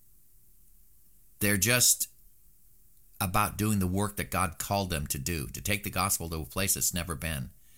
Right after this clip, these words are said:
And they're not concerned about titles. They're not concerned about riches or wealth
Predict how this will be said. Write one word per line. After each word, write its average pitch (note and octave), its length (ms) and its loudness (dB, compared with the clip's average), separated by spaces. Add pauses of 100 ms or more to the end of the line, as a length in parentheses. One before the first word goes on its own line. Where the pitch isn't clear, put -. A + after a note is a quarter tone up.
(840)
And F#2+ 160 4
they're G#2+ 100 6
not A2+ 180 2
concerned A#2 360 2
about F2+ 240 0
titles. E2 500 0
They're F2+ 80 -2
not F#2+ 160 0
concerned A2 480 2
about D#2 300 -2
riches G#2 360 0
or D#2+ 100 0
wealth E2 520 0